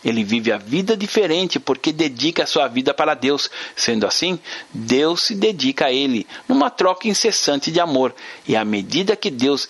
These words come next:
é incomensuravelmente maior que a nossa, não é a maquiagem berrante no rosto ou as argolas penduradas no pescoço,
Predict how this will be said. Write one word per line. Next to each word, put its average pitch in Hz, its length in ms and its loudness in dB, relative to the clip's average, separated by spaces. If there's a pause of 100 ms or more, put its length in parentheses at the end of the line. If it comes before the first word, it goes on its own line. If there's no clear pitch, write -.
é 143 260 -2
incomensuravelmente 185 1800 2
maior 117 460 2
que - 120 -2
a 202 120 2
nossa, 143 500 0 (400)
não 233 200 2
é 262 60 2
a 254 80 0
maquiagem 196 1080 2
berrante 143 720 0
no 113 120 0
rosto 127 460 0
ou 139 100 4
as 160 140 0
argolas 151 500 2
penduradas 143 560 2
no 123 100 0
pescoço, 151 540 -2